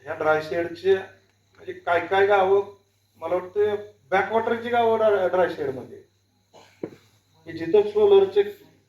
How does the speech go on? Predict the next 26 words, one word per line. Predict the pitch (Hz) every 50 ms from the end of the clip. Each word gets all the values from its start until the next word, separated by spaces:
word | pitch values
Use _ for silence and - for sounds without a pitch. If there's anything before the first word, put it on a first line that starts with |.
| _ _ _ _ _ 233 _ 190
नाही, | 214 233 247 247 240
नाही, | 226 196 185 -
कितूर | - 233 233 233 254 254 254
बी | 247 233
आहे | 208 175 160 160 147
माझ्या | 143 139 131
माहिती | 131 131 123 - _ _ _ _ _ _ _ _ _ -
मला. | - - 190 - - _ _ _ _ _ _ - - _ _ - - - - 339 - - - - - - _ _ _ _ _ _ _ _ _ _ _ _ _ _ 151
हा, | 175 185 185 160 - - - - - - 196 - - - - - _ _ _ _ - - - - _ -
कारण | 170 170 190 196 208 202 202 - _ _ _ _ _ -
तिथं | 185 185 - 240 233
पण | 233 240 262 262 262 -
ते | 269 262 254 262 254
ड्राय | 247 247 247 240 226 233
शेड | 233 226 226 214
मध्ये | 208 196 202 196
पडलेलं | - 190 180 165 151 139 139 143
आहे, | 165 196 202
म्हणून | 196 190 202 214 220
तो | 220 233 233
अनिल | 226 202 190 196 208 226 220
पाटील | - - 233 226 - 240 240 233
असताना | 208 - - 240 240 240
तो | 240 - 247 247
प्रस्ताव | - 247 240 214 190 202 220 220 220
मी | 220